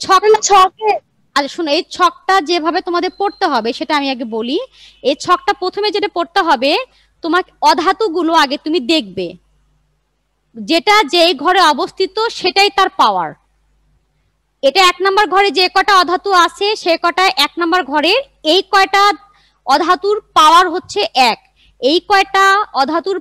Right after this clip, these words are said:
Speaker 1: power দুই, এই কয়টা অধাতুর power তিন। আমরা যেটাকে কি বলছি, যোজনী। তারপরে এটা পাঁচ, এটা চার। তারপরে ধাতুর ভিতরে যারা আছে তাদের sodium পটাশিয়ামের যোজনী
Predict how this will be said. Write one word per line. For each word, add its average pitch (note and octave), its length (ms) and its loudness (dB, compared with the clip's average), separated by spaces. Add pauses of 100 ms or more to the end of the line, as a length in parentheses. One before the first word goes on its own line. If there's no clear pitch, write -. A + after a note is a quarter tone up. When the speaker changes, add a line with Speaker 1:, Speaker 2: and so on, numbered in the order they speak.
Speaker 1:
power D4 280 4 (160)
দুই, E4+ 220 -2 (240)
এই C4 160 2
কয়টা F#4 340 2 (260)
অধাতুর E4+ 360 -4 (120)
power C4+ 260 4 (200)
তিন। F4+ 220 0 (440)
আমরা C#4 240 0
যেটাকে F#4 340 -2
কি F#4+ 60 4 (120)
বলছি, F#4+ 260 -2 (220)
যোজনী। F4+ 520 -2 (640)
তারপরে F#4 420 0 (600)
এটা D#4 140 0 (160)
পাঁচ, F4+ 260 4 (120)
এটা D#4 140 -4 (140)
চার। E4+ 220 2 (200)
তারপরে G4+ 380 0 (120)
ধাতুর E4 360 -2
ভিতরে F#4+ 240 -2 (100)
যারা D4 180 2 (120)
আছে D4 240 -6 (180)
তাদের D4+ 320 0 (540)
sodium G4+ 420 0
পটাশিয়ামের F4 680 -2 (380)
যোজনী F4+ 380 -4